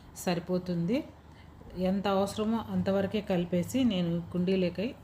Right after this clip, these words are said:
ఎత్తిపెట్టేశానండి. ఇప్పుడు మధ్యలో ఒక హోల్ చేసేసి ఒక క్రోటన్ లాంటిది, అంటే ఇండోర్ ప్లాంటేనండి, ఆ ప్లాంట్ని అయితే పెడుతూ ఉన్నాను. అయితే చాలా ఈజీగా గ్రో అయిపోతుంది, ఏమీ, ఆ, ఇబ్బంది ఉండదు.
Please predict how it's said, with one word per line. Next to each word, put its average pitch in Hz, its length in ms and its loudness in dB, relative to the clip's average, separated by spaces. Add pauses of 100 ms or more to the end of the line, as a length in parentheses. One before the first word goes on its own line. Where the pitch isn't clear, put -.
(340)
ఎత్తిపెట్టేశానండి. 170 1160 -2 (1300)
ఇప్పుడు 175 280 -4
మధ్యలో 180 420 0
ఒక 180 160 -4
హోల్ 180 460 2 (120)
చేసేసి 170 480 0
ఒక 190 220 0
క్రోటన్ 185 560 0 (420)
లాంటిది, 175 600 0
అంటే 185 240 0
ఇండోర్ 196 400 4
ప్లాంటేనండి, 180 760 0 (520)
ఆ 180 100 0
ప్లాంట్ని 185 480 2
అయితే 269 360 0 (300)
పెడుతూ 185 320 0
ఉన్నాను. 175 380 4
అయితే 202 220 2 (120)
చాలా 196 180 2
ఈజీగా 180 600 2
గ్రో 185 280 2
అయిపోతుంది, 175 640 0
ఏమీ, 185 560 2 (220)
ఆ, 170 340 -4
ఇబ్బంది 185 420 2
ఉండదు. 170 480 2